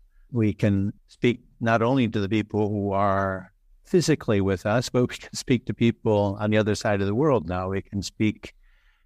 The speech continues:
at any time we want, any place we want. It's, and beyond that, beyond speaking, we can write. We can write messages, emails, or text messages, or it's, yeah.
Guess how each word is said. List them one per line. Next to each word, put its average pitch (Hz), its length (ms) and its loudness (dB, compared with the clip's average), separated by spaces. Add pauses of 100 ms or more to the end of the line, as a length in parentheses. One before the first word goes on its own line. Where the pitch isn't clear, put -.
(120)
at 113 80 0
any 104 240 0
time 120 380 0
we 95 140 0
want, 110 600 -2 (100)
any 110 240 -2
place 113 800 -2 (300)
we 107 100 6
want. 95 500 0
It's, - 400 -6 (320)
and 123 420 0 (420)
beyond 110 440 4
that, 95 360 0
beyond 110 360 2
speaking, 110 460 -2
we 117 140 2
can 107 180 0
write. 117 400 -2
We 107 80 -4
can 104 140 -4
write 101 180 0 (260)
messages, 104 760 0
emails, 104 640 2
or 98 380 -2 (160)
text - 340 -4
messages, 98 760 -2
or 50 260 -10 (440)
it's, 117 460 0 (300)
yeah. 107 240 0